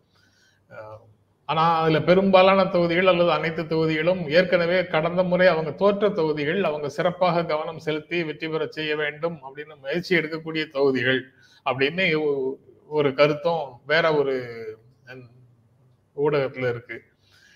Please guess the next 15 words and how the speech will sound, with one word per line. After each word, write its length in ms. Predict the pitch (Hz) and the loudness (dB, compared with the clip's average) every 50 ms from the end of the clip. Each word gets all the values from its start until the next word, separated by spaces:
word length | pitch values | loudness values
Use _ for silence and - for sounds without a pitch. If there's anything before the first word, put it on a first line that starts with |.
| _ _ - | _ _ -6
இப்படி 600 | 165 151 147 180 202 208 202 196 180 160 156 147 135 131 120 - - - - - _ - | -6 -2 2 4 4 6 6 4 4 2 0 -2 -4 -6 -8 -10 -14 -16 -20 -20 _ -10
அந்த 200 | - 143 143 139 | -6 -4 -2 -2
செய்தி 340 | 139 - 175 185 180 175 170 | 0 2 0 2 2 0 -2
வந்து 220 | 165 160 160 170 | -2 -2 -4 -6
மிக்ஸ்டா 440 | 156 143 170 175 - - - 196 180 | -6 -6 -6 -8 -6 0 4 4 4
இருக்கு. 280 | 147 131 117 - - - | 4 2 -4 -8 -10 -8
அவங்க 240 | 127 127 131 131 | -8 -8 -6 -4
ஏன் 440 | 135 131 127 131 147 170 185 196 190 | -4 -2 0 2 4 6 6 6 4
இப்போதே 580 | 170 151 139 - 180 185 180 185 180 175 165 156 | 0 -4 -2 0 0 2 4 2 2 2 2 2
அனௌன்ஸ் 440 | 151 139 139 147 156 160 160 - - | 0 0 -2 -4 -6 -6 -8 -8 -6
பண்றாங்க 540 | 143 139 135 131 131 127 127 131 135 135 | -8 -8 -6 -4 -4 -4 -2 -2 -4 -4
அப்படிங்கிறது 480 | 123 117 123 123 123 123 123 123 147 139 | -4 -6 -8 -10 -10 -10 -10 -10 -12 -12
மிக்ஸ்டா 360 | 127 123 - - - 156 139 | -14 -16 -18 -12 -6 -4 -4
இருக்கு 240 | 123 - - - 92 | -4 -4 -8 -18 -20
சார். 220 | - - 98 - | -16 -16 -16 -16